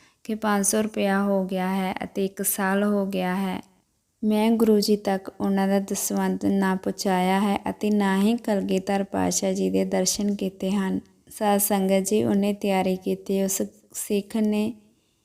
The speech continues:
ਗੁਰੂ ਪਾਤਸ਼ਾਹ ਜੀ ਦੇ ਕੋਲ ਜਾ ਕੇ ਦਰਸ਼ਨ ਕਰਕੇ ਦਸਵੰਧ ਉਹਨਾਂ ਦੇ ਚਰਨਾਂ ਦੇ ਵਿੱਚ ਭੇਟ ਕਰਕੇ ਆਵਾਂਗਾ।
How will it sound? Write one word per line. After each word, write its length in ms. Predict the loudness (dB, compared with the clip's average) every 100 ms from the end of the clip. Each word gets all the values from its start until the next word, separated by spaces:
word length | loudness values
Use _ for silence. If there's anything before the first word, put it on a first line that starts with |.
| _ _ -10 0
ਗੁਰੂ 220 | 2 2
ਪਾਤਸ਼ਾਹ 480 | 2 2 2 2 0
ਜੀ 120 | 2
ਦੇ 140 | 2
ਕੋਲ 360 | 0 -2 0 0
ਜਾ 260 | 2 0
ਕੇ 200 | 0 -2
ਦਰਸ਼ਨ 500 | -2 -2 -2 -2 -2
ਕਰਕੇ 440 | -2 -4 -4 -4 -4
ਦਸਵੰਧ 600 | -2 -4 -2 -2 -2 -2 -4
ਉਹਨਾਂ 280 | -2 0 0
ਦੇ 140 | -2
ਚਰਨਾਂ 440 | -2 0 2 2
ਦੇ 140 | 2 0
ਵਿੱਚ 180 | -2 -6 -2
ਭੇਟ 280 | -2 -2 -4 _ _ _
ਕਰਕੇ 480 | -2 -2 -2 -2 0
ਆਵਾਂਗਾ। 600 | 0 0 -2 0 -2